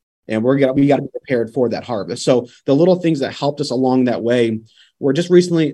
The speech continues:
you know, the most recent thing, I think, that we want our agents to feel supported. Day one, there's no reason why an agent should fail here if they're reaching out daily and if they're being coachable. So day one, we want them to feel supported. So as soon as an agent comes on, as soon as they're licensed,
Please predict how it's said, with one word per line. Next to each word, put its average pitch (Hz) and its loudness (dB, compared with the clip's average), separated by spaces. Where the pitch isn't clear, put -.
you 147 0
know, 131 2
the 139 0
most 165 0
recent 160 2
thing, 127 -2
I 120 -2
think, 120 -2
that 110 -2
we 185 0
want 165 0
our 139 0
agents 131 2
to 120 -6
feel 120 -2
supported. 98 -8
Day 139 6
one, 139 4
there's 127 0
no 156 2
reason 160 0
why 131 0
an 120 -4
agent 127 -2
should 110 -16
fail 127 2
here 160 0
if 123 -2
they're 131 4
reaching 139 0
out 139 -2
daily 117 2
and 120 2
if 120 -4
they're 117 2
being 120 0
coachable. 92 -6
So 135 2
day 147 4
one, 143 2
we 143 2
want 147 -8
them 143 0
to 135 2
feel 131 -2
supported. 104 -6
So 120 0
as 110 -4
soon 175 4
as 170 4
an 127 0
agent 139 0
comes 127 -2
on, 117 -4
as 110 -8
soon 160 0
as 165 0
they're 156 0
licensed, 120 -4